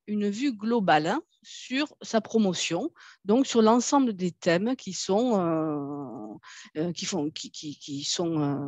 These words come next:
questionnés donc, dans ce quiz de positionnement global. Donc voilà, il a la vue de sa promotion par thème,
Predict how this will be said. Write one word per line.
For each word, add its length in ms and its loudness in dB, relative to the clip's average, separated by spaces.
questionnés 460 2
donc, 160 4
dans 140 4
ce 100 -6
quiz 240 -2
de 80 0
positionnement 560 -2
global. 480 0
Donc 200 6
voilà, 320 6
il 100 4
a 60 6
la 100 8
vue 140 4
de 80 2
sa 160 2
promotion 640 2
par 180 0
thème, 420 2